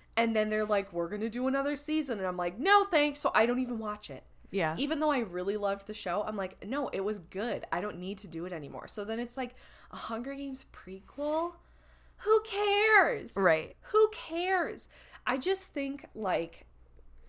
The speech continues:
Speaker 1: and, you know, we have very personal feelings about this, um, obviously, but, like, stop, like,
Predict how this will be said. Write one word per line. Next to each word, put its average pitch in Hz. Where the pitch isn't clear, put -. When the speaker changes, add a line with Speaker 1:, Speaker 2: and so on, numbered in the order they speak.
Speaker 1:
and, 190
you 180
know, 151
we 233
have 269
very 254
personal 220
feelings 240
about 247
this, 262
um, 175
obviously, 254
but, 220
like, 180
stop, 240
like, 285